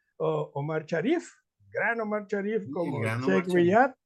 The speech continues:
Speaker 1: Tenemos a Zuleika Robinson como Yasira, que es la, la hija. Eh, Luis, Luis,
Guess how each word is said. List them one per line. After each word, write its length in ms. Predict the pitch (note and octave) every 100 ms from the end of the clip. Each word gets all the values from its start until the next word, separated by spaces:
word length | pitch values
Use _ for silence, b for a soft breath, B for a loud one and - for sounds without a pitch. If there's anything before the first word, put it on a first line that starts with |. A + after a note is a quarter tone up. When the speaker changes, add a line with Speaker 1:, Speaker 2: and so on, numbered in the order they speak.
| _ _ _ _ _ _ -
Speaker 1:
Tenemos 420 | D3 D#3+ F#3 F3+
a 100 | E3
Zuleika 480 | D3 D#3+ F3+ F3 F3+
Robinson 540 | F#3 A#3 B3+ B3+ B3
como 260 | B3 F3+ C#3
Yasira, 480 | A#2+ - A#3 C4+ C#4 _
que 80 | -
es 180 | A#2+ A#2
la, 220 | B2+ A#2 G#2+
la 140 | G#2 A#2+
hija. 260 | F#3+ C4 C4+ _ _ _ _
Eh, 380 | C#3+ C#3+ C3 - -
Luis, 600 | D#3 F#3+ G#3 G#3 - - _ _ _
Luis, 920 | D3+ D#3 D#3+ A#3 B3+ - - - -